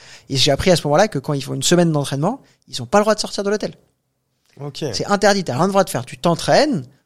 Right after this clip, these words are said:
Speaker 1: t'as les coachings, tu revo-, tu regardes les matchs, et cetera.
Speaker 2: Donc, en fait, t'étais un peu leur session shopping, quoi.
Speaker 1: J'étais la session shopping, j'étais, tu vois, l'entertainment de la semaine,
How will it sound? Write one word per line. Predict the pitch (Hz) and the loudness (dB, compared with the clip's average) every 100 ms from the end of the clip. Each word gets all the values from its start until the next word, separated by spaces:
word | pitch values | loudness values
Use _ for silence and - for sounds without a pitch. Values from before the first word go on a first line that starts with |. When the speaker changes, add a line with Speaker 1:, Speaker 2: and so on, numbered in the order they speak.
| _ - | _ -6
Speaker 1:
t'as | 131 135 | -4 -2
les | 135 | -4
coachings, | 139 - 165 202 202 | -2 0 2 2 0
tu | 160 | -4
revo-, | 139 139 131 | -4 -4 -6
tu | 127 | -6
regardes | 131 131 127 | -6 -6 -6
les | 120 | -2
matchs, | 160 180 131 | 0 0 -2
et | |
cetera. | - 131 147 | -6 -2 0
Speaker 2:
Donc, | 233 | 2
en | 123 | 2
fait, | 147 | 0
t'étais | 151 131 | 0 -2
un | 123 | -2
peu | 143 | 0
leur | 147 120 | -2 -2
session | 135 - | -4 -4
shopping, | - 151 160 151 | -4 -4 -4 -4
quoi. | 131 107 - | -4 -6 -4
Speaker 1:
J'étais | 156 160 170 | -2 4 4
la | 190 | 6
session | 190 - 190 | 4 2 2
shopping, | 170 147 170 233 226 | 2 2 4 4 4
j'étais, | 160 147 180 | 2 2 2
tu | 165 | 4
vois, | 156 165 | 6 6
l'entertainment | 190 185 185 170 170 220 | 6 4 2 4 6 6
de | 196 | 6
la | 156 | 4
semaine, | 143 165 240 220 | 4 4 4 2